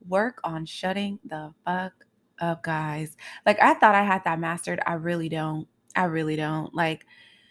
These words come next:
with everything that's going on, and you just wanna vent or you just wanna talk, and you do that, and then you open up a can of worms, and we're all, like, I still, like, I feel like I'm still healing. I always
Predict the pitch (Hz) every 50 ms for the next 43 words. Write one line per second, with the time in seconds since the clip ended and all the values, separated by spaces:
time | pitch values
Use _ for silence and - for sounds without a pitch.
0 | _ _ _ _ _ _ _ _ _ _ _ _ _ _ _ - 220 202 175 -
1 | - 196 214 214 240 254 247 233 233 226 220 - 196 220 208 208 196 185 190 -
2 | 220 226 220 220 214 208 208 208 202 - - 196 214 233 226 220 202 - 185 175
3 | 170 165 160 175 180 190 190 185 - 175 175 185 180 175 175 - 170 156 151 147
4 | - - - 180 175 180 180 175 - - - 160 160 151 147 - - 175 196 196
5 | 196 196 196 190 185 185 180 180 175 - - - 160 156 160 170 175 175 175 175
6 | 175 160 160 165 165 160 - - _ - 185 190 185 185 180 170 - 170 - -
7 | 165 156 156 151 165 170 220 220 208 202 196 190 185 180 175 - 170 165 160 156
8 | - - - _ _ 202 226 233 202 175 - - _ 180 180 180 180 180 180 175
9 | 160 160 160 151 - 165 180 - - 196 196 180 170 - - - 170 - - 233
10 | 220 208 - 175 165 165 - - 185 180 175 170 170 170 165 165 170 165 160 160
11 | 160 151 127 151 165 170 175 175 175 170 -